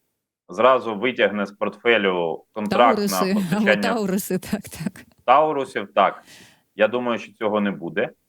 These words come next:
Speaker 1: Е, європейські політики в даному випадку, вони обрали місцем проведення зустрічі Київ для того, щоб показати власну рішучість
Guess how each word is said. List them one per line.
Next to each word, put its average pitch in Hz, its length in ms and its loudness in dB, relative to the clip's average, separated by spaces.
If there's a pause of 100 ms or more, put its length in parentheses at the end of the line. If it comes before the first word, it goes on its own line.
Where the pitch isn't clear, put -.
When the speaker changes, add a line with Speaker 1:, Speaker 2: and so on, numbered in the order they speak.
(480)
Speaker 1:
Е, 104 640 6
європейські 156 680 0
політики 180 560 -2
в 117 80 -8
даному 156 440 2
випадку, 135 540 0
вони 123 240 -4
обрали 127 560 4
місцем 113 460 -6
проведення 101 920 0 (840)
зустрічі 113 680 -4
Київ 117 500 -2 (460)
для 113 120 -4
того, 175 260 4
щоб - 240 -8
показати 147 540 2
власну 127 420 0
рішучість 120 680 -8